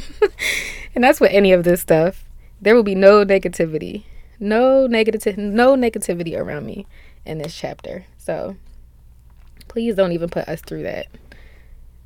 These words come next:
Okay, so moving on. I will still, I will still be having a community. So Joint Society community, we will still be having that where we'll be able to share tools, we'll be able to share opportunities with each other, things like that.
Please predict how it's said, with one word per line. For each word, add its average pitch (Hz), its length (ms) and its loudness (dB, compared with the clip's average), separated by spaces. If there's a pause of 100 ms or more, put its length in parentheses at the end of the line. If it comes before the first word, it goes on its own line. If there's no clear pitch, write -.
(200)
Okay, 185 360 -6 (380)
so - 380 -8 (320)
moving 247 400 0
on. 190 440 -2 (720)
I 202 100 -4
will 214 140 -4
still, 277 600 -2 (580)
I 190 80 2
will 208 120 2
still 220 220 0
be 233 80 -2
having 208 520 -2
a - 80 -2
community. 180 720 -4 (1500)
So 180 200 2
Joint 170 240 -4
Society 180 380 -4
community, 247 460 0
we 202 100 -4
will 185 100 -6
still 180 220 -4
be 175 160 -8
having 208 300 -2
that 214 220 -2 (420)
where 180 140 0
we'll 175 100 0
be 185 100 2
able 175 140 0
to 170 80 0
share 165 260 -4
tools, 226 520 4
we'll 170 100 -4
be 170 80 -2
able 165 100 -2
to 170 40 -4
share 175 240 -6
opportunities 208 540 -4
with 202 160 -8
each 196 160 -10
other, 190 320 0
things 180 320 -6
like 170 180 -6
that. 202 280 -2